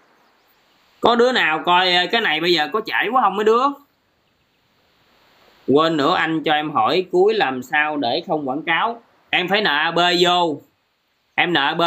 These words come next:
vô mới được nghe, em nab vô mới hết quảng cáo nha em. Cái này là trễ rồi phải không? Giờ này mấy đứa đừng có bay, mấy đứa bay giờ này trễ rồi.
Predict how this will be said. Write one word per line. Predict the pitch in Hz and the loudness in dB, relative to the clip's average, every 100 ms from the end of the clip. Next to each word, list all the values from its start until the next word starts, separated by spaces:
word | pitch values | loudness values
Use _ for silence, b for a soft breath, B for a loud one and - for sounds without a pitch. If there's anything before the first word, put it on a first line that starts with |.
| 170 | 2
vô | 170 | 0
mới | 175 | 0
được | 185 143 165 | 0 0 0
nghe, | 160 | -2
em | 160 | 0
nab | 151 143 160 - 156 165 160 | -2 0 -2 -4 -4 -2 0
vô | 156 | 0
mới | 185 | 0
hết | 202 | -4
quảng | 147 160 - | -4 -6 -6
cáo | 190 | -4
nha | 208 | -2
em. | 156 151 143 _ _ _ _ _ _ _ | -2 -4 -10 _ _ _ _ _ _ _
Cái | 214 | 0
này | 226 | 2
là | 175 | 2
trễ | - 127 175 | 0 0 0
rồi | 254 | 0
phải | 185 | 2
không? | 202 175 139 _ | 2 0 -6 _
Giờ | 139 151 | -2 0
này | 160 156 | 0 0
mấy | 165 214 | 0 2
đứa | 233 | 2
đừng | 202 156 | 2 0
có | |
bay, | 208 185 180 160 | 0 0 -2 -4
mấy | 190 214 | -2 0
đứa | |
bay | 226 175 | 0 -2
giờ | 160 | -2
này | 143 135 | -2 -2
trễ | 131 127 220 | -2 -2 -2
rồi. | 151 117 | -4 -6